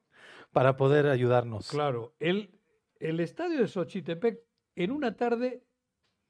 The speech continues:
Speaker 2: arquitectónicamente le subimos diez mil espectadores, güey.
Speaker 1: <laughs>
Speaker 2: Diez mil. Fíjate qué habilidad.
Speaker 1: ¿Cuántos caben realmente en el cent-,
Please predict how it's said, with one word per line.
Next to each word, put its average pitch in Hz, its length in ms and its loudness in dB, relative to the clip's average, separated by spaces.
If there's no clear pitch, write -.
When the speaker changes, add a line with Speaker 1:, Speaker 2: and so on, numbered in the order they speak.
Speaker 2:
arquitectónicamente 214 1040 -4
le 185 100 0
subimos 208 460 -4
diez 160 400 -4
mil 233 320 -6
espectadores, 139 720 -6
güey. 135 460 -10
Speaker 1:
<laughs> 185 160 -12
Speaker 2:
Diez 185 300 0
mil. 285 380 -2
Fíjate 254 360 -4
qué 247 80 -2
habilidad. 202 300 0
Speaker 1:
¿Cuántos 202 260 2
caben 143 320 2
realmente 123 440 -2
en 117 80 -12
el 113 100 -12
cent-, 113 200 -16